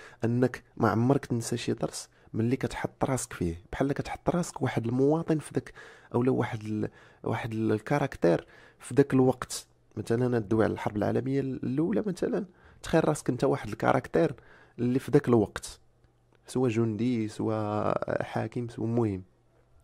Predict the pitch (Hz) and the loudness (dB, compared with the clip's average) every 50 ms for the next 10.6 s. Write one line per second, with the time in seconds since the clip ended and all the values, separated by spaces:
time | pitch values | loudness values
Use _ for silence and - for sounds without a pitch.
0 | _ _ _ _ _ _ - 117 - - - - 127 117 127 123 131 127 120 139 | _ _ _ _ _ _ -6 -6 -6 -4 -2 -2 2 2 2 2 2 2 4 4
1 | 147 160 165 - 123 110 117 147 - - - 139 - - 123 117 104 98 92 85 | 4 4 4 4 4 4 4 2 2 4 2 2 4 6 4 4 6 6 6 6
2 | 87 101 117 120 - - 110 104 113 120 117 104 90 92 95 92 98 98 98 98 | 6 4 4 2 2 2 4 4 6 6 4 4 4 2 2 2 2 2 2 2
3 | 92 82 90 95 104 101 - - 143 131 - - - - - - - - _ - | 2 4 2 2 0 -2 0 0 0 0 0 -6 -16 -20 -20 -20 -20 -20 _ -4
4 | 101 113 - - - - - 107 113 - - 117 - - - - - - 113 101 | -4 -4 -4 -4 -8 -10 -6 -6 -6 -4 -4 -6 -6 -6 -8 -8 -4 -4 -2 -2
5 | 120 135 143 131 - - - - - - - - - - - 113 117 127 117 107 | 0 0 0 -2 -2 -8 -14 -20 -20 -20 -20 -20 -20 -4 0 2 4 4 4 4
6 | 113 - - 107 101 113 117 123 127 123 - 120 113 113 110 110 - - - - | 2 2 2 4 6 8 8 8 6 6 4 2 2 4 2 2 0 0 -6 -6
7 | - 87 - - - - - _ _ _ _ _ _ _ _ _ _ _ - 120 | -6 -6 -6 -6 -14 -20 -20 _ _ _ _ _ _ _ _ _ _ _ -2 -2
8 | 131 135 - 165 143 143 143 143 135 110 110 110 - 127 120 - 107 110 117 117 | -2 0 0 0 0 2 2 4 4 4 2 2 0 -2 -2 -2 -2 -2 -2 -2
9 | - - 123 123 131 131 143 151 147 127 - - - - 127 113 - 110 107 104 | -2 -4 -2 0 0 0 0 -2 -4 -4 -6 -6 -6 -6 -6 -4 -4 -2 -2 0
10 | 98 95 98 90 85 85 85 87 90 - - - | -2 -2 -2 -4 -4 -4 -2 -2 -2 -2 -4 -6